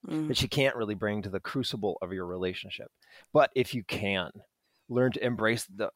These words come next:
Speaker 2: totality of her life, her being, then, wow, she realizes that you can handle her weight, like, that you're
Speaker 1: Mm.
Speaker 2: actually gonna be able to h-,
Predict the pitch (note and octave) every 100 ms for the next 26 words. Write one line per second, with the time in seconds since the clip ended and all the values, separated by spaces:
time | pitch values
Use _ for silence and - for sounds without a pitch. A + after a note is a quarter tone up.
0 | _ - - A2+ - - A2 C3 B2 A2
1 | G#2 G#2 G2+ - G#2 G2 - _ _ _
2 | _ _ _ _ _ - G#2 A2 A2+ G#2
3 | - - - G#2 G2 A#2+ A2+ F2 F2 -
4 | - - G#2 C#3+ G#3+ F#3+ - - - E3
5 | C#3+ - C3 C#3+ C#3 C3+ G#2+ A2 - F3+
6 | E3 C3 C#3 D3 C3 G#2+ A2 F#2+ D3 -
7 | - - _ _ _ _ _ G#2+ G2+ E3
8 | D#3+ D#3 D3 C3+ D3+ - A#2+ A#2 A2+ A2+
9 | A2 G2+ G2